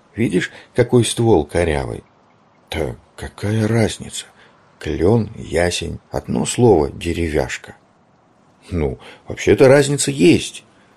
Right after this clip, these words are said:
Маргарита не смогла удержаться от того, чтобы не прочитать брату небольшую лекцию. «Ясень — дерево благородное,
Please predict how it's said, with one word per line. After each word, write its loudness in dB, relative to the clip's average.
Маргарита 0
не -4
смогла 0
удержаться -4
от -6
того, -4
чтобы -8
не -2
прочитать 0
брату 0
небольшую 0
лекцию. -4
«Ясень — 0
дерево 4
благородное, 2